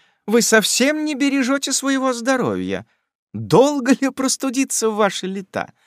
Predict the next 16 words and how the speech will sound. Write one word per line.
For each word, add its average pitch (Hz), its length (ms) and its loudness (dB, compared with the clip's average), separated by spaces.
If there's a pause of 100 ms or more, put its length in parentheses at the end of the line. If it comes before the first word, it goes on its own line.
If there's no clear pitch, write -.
(180)
Накройтесь 254 580 -2
вот 190 160 -6
этим 175 240 -4
платком 156 480 -8 (160)
или 233 280 -4 (120)
закутайтесь 220 680 -4
шалью. 147 580 -6 (400)
Для 180 240 -2
такой 202 300 -4
старушки, 202 540 -4
как - 260 -14
вы, 247 200 -10 (320)
всякий 269 480 -6
ветерок 196 480 -8
может 127 320 -8
иметь 147 280 -10